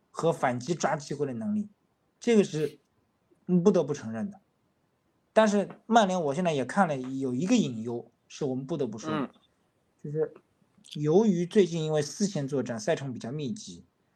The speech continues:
Speaker 1: 再加上卡塞米罗昨天是被罚的最后一场，
Speaker 2: 对。
Speaker 1: 那么导致了中场的这种判断力的缺失和掌控力的缺失。还有就是两名中后卫的这种，因为是难得搭档的，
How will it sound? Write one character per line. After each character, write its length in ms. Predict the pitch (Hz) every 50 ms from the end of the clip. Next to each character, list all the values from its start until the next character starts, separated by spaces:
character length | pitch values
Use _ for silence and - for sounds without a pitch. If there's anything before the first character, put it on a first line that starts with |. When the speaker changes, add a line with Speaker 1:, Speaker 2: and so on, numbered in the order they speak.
| _ _
Speaker 1:
再 160 | - - 185 165
加 100 | 175 165
上 160 | 156 160 151
卡 200 | 143 - 135 123
塞 160 | 135 175 170
米 120 | 147 127
罗 140 | 117 117 120
昨 180 | 123 123 123 120
天 200 | 120 147 151 147
是 120 | 143 -
被 200 | 160 - 156 139
罚 320 | 127 - - - 101 110 139
的 100 | 160 156
最 160 | - 190 165
后 160 | 131 123 120
一 60 | 117
场， 260 | 110 - - - - _ _ _ _ _ _ _ _ _ _ _ _ _ _ _ _ _ _ - - -
Speaker 2:
对。 120 | - -
Speaker 1:
那 60 | 139
么 200 | 135 135 123 - - _ _ _ _ _ _ -
导 200 | - 131 117 127
致 180 | 123 - 175
了 260 | 160 143 131 127 - - _ _ _ _
中 240 | - 196 202 214 208
场 300 | 208 - - 214 - 196
的 100 | 208 202
这 160 | 202 - 127
种 300 | 214 214 196 98 - - - _
判 220 | - - 220 175 151
断 180 | 147 131 127
力 100 | 123 120
的 180 | 104 107 101 98 - _ _
缺 240 | - - - 139
失 320 | 131 127 - - 139 135 127
和 160 | 123 - 143
掌 220 | 147 - - -
控 160 | - - 185 180
力 60 | 147
的 100 | - 107
缺 180 | - - -
失。 320 | 107 - - - - - - _ _ _ _ _ _ _ _ _ _ _
还 200 | - - 180 190
有 100 | 190 180
就 100 | 165 165
是 360 | 139 147 151 143 135 - - _ _ _ _ _ _
两 180 | - 143 131
名 200 | 139 147 165 175
中 220 | 165 202 202 208 202
后 180 | 208 208 180 156
卫 200 | 160 165 143 120
的 120 | 110 113 110
这 100 | - 117
种， 300 | 110 110 104 98 98 - _ _ _ _ -
因 140 | 170 175 180
为 80 | 175
是 160 | 151 - 156
难 180 | 147 147 165 170
得 120 | 170 165
搭 180 | 151 165 151 151
档 180 | 156 151 117 101
的， 140 | 90 -